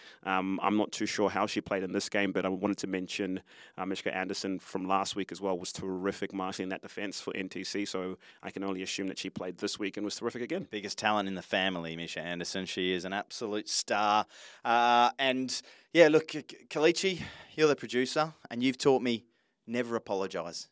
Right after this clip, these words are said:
Speaker 2: It's been a tough week this week, uh, without the, the couple of boys we usually have, um, but I'm not apologising for it.
Speaker 1: You're saying
Speaker 2: So,
Speaker 1: thanks for your patience.
Speaker 2: yeah, so up yours, everyone. No, I'm just kidding. I love you all, especially,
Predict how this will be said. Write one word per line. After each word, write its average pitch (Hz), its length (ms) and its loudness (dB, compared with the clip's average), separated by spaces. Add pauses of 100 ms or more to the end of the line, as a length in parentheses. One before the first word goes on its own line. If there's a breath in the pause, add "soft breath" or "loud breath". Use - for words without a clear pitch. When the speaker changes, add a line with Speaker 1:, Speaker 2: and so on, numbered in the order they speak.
Speaker 2:
It's - 140 -6
been 127 140 0
a 110 40 -2
tough 147 240 2
week 143 180 0
this 135 220 -4
week, 143 320 4
uh, 123 180 4
without 117 300 4
the, 117 340 4
the 113 360 2
couple - 180 0
of 104 80 -6
boys 127 240 2
we 117 80 -4
usually 123 360 4
have, 123 300 4 (560 loud breath)
um, 107 300 0 (140)
but 113 100 2
I'm 113 100 0
not 120 120 6
apologising 113 560 4
for 98 240 4
it. - 160 -2
Speaker 1:
You're 110 100 -6
saying 117 220 0
Speaker 2:
So, 107 120 2
Speaker 1:
thanks 127 280 2
for 135 80 2
your 117 100 8
patience. 107 380 0
Speaker 2:
yeah, 117 140 2
so - 260 -6
up 131 160 -2
yours, 113 520 0 (140)
everyone. 107 400 -6 (240)
No, 123 140 6
I'm 117 80 4
just 113 140 -2
kidding. 101 300 0
I - 60 -4
love 113 160 4
you 104 160 4
all, 95 160 4
especially, 131 420 2